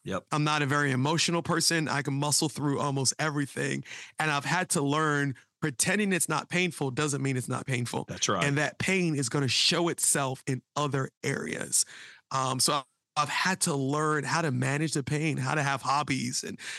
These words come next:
Speaker 2: and how to step away and rest and create margin in my life. So I'm, I'm, I'm afraid that I'm gonna tap out 'cause it's too painful. I'm afraid that I'm not gonna maximize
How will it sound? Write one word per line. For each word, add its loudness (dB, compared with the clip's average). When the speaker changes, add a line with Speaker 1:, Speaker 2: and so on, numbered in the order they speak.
Speaker 2:
and 0
how 2
to 0
step 2
away 0
and 0
rest 0
and -2
create -2
margin 0
in 0
my 0
life. -2
So 2
I'm, 0
I'm, 2
I'm 2
afraid 0
that 2
I'm 0
gonna 0
tap 0
out -2
'cause -6
it's -8
too 2
painful. -2
I'm 0
afraid -2
that 0
I'm 0
not -2
gonna -4
maximize -2